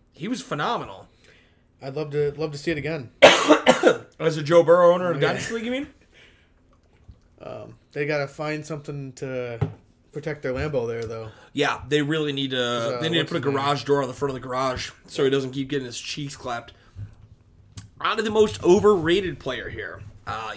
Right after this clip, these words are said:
Speaker 1: your nominees for the most overrated player at the Beastie Awards.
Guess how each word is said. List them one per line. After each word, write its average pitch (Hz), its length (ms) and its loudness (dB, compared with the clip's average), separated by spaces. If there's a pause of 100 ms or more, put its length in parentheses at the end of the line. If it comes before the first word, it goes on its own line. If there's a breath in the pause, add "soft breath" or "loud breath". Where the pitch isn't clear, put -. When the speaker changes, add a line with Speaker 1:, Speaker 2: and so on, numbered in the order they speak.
Speaker 1:
your 175 460 2
nominees 143 800 -6 (220)
for - 80 -12
the 120 60 -8
most 135 260 -2 (100)
overrated 175 440 2
player 160 460 2
at 302 220 0
the 139 80 -8
Beastie 123 460 -6
Awards. 202 640 0